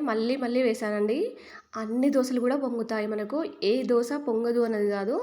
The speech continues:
అన్ని దోశలు చాలా పర్ఫెక్ట్గా పొంగుతాయి మనకు. అంతేనండి, ఎంతో టేస్టీగా ఉండే స్పాంజీ దోశలు చూడండి ఎలా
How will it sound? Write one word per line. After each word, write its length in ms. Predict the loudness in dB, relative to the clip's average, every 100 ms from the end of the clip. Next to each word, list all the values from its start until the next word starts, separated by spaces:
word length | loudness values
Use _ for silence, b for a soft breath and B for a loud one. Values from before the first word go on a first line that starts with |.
| -6 -8
అన్ని 220 | -4 -2 0
దోశలు 220 | -2 -4 -4
చాలా 140 | -6 -8
పర్ఫెక్ట్గా 500 | -10 -10 -8 -4 -2 -2
పొంగుతాయి 420 | -2 -2 -4 -4 -4
మనకు. 260 | -6 -4 -4 -4 B B B B B _ -6
అంతేనండి, 540 | -4 2 2 4 2 0 0
ఎంతో 220 | -2 0 0
టేస్టీగా 460 | 2 0 0 -2 0 0
ఉండే 180 | 0 0 -2
స్పాంజీ 380 | 0 2 2 2 2
దోశలు 240 | 0 -2
చూడండి 320 | 0 0 0 0 -2 -2
ఎలా 160 | 0